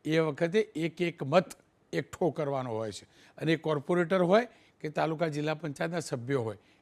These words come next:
એમનું પોતાના વિસ્તારમાં જબરજસ્ત મહત્ત્વ હોય છે.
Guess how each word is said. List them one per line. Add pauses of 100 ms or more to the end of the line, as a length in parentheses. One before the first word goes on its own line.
(160)
એમનું
પોતાના
વિસ્તારમાં
જબરજસ્ત
મહત્ત્વ
હોય
છે.